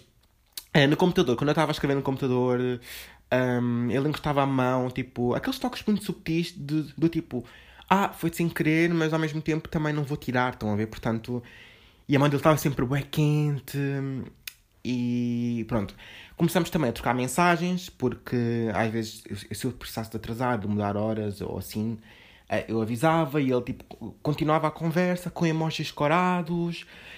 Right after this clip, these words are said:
elogiava-me muito. Sabem quando alguém vos elogia? Para já ele elogiava-me muito coisas que eu nem sequer,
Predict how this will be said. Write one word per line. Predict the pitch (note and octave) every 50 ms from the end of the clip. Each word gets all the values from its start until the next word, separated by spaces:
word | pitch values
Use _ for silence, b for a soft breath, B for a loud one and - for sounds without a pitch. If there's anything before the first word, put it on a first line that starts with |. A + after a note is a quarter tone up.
| B B B
elogiava-me | F3 G3+ A3 G3+ G3+ A3+ A3+ F#3 G3+ G3+ F#3+
muito. | F#3 F3 F3+ F#3 F#3 F3+ F#3 F#3 - F3+ E3
Sabem | - A#3 A#3+ A#3+ A#3+
quando | - G#3+ G3+
alguém | F3+ D#3+ C#3+ C#3
vos | C#3 B2 C3
elogia? | B2+ B2 A2+ G#2+ A2 G#2+ G2+ G2 F#2+ - - -
Para | - G3+
já | G#3 D4 D#4+
ele | D#4 C4+
elogiava-me | B3 G#3 F#3 F3+ D#3+ F3+ D3 D#3 D#3+ D#3
muito | D3+ D3 D#3+ E3+ E3+ -
coisas | - E3 D#3+ D3 -
que | - - - - - - _ _ -
eu | B2+
nem | C#3 C#3
sequer, | D3 D3 - - A#2+ A#2 A2+ A2+